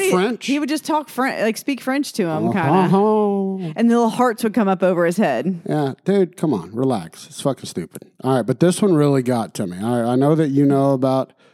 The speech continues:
Speaker 2: I didn't know if you knew Pepe Le Pew, Doctor Seuss, Mister Potato Head. We talked
Speaker 1: Mm-hmm.
Speaker 2: about that.
Speaker 1: Mm-hmm.
Speaker 2: Did you know Dove,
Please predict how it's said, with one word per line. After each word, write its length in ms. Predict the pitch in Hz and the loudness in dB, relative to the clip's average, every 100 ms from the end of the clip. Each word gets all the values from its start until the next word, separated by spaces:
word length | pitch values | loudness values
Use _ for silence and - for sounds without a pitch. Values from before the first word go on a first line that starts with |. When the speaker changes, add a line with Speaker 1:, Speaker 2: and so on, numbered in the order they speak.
| _ _ _ | _ _ _
Speaker 2:
I 60 | 127 | -2
didn't 160 | 135 147 | 2 2
know 80 | |
if 100 | 147 | 2
you 60 | 151 | 2
knew 100 | 147 | 2
Pepe 260 | 139 143 151 | 2 0 0
Le 120 | 147 | -2
Pew, 300 | - 117 117 | 0 2 2
Doctor 320 | 113 123 135 | 0 -2 -4
Seuss, 360 | - 117 117 120 | -2 0 0 0
Mister 240 | 117 - | -4 -6
Potato 300 | - 120 113 | -4 -2 -2
Head. 160 | 113 113 | -2 -2
We 80 | 110 | 0
talked 200 | 113 117 | 0 0
Speaker 1:
Mm-hmm. 80 | 240 | 0
Speaker 2:
about 240 | 110 107 | -2 -4
that. 260 | 107 107 - | -4 -6 -6
Speaker 1:
Mm-hmm. 300 | 220 202 196 _ - | -6 -6 -8 _ -6
Speaker 2:
Did 160 | 117 | 0
you 120 | 147 | 4
know 200 | 175 185 | 4 4
Dove, 840 | 175 131 113 127 143 160 180 190 | 0 -4 0 2 4 4 0 -2